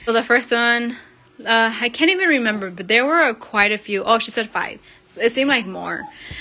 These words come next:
Um, but she was just kind of telling me, like, um, "I'm gonna ask you these questions, and I want you to either,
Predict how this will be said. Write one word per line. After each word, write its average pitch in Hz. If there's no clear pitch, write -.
Um, 214
but 208
she 240
was 247
just 240
kind 240
of 226
telling 226
me, 220
like, 196
um, 196
"I'm 214
gonna 220
ask 269
you 302
these 277
questions, 214
and 214
I 214
want 220
you 240
to 208
either, 190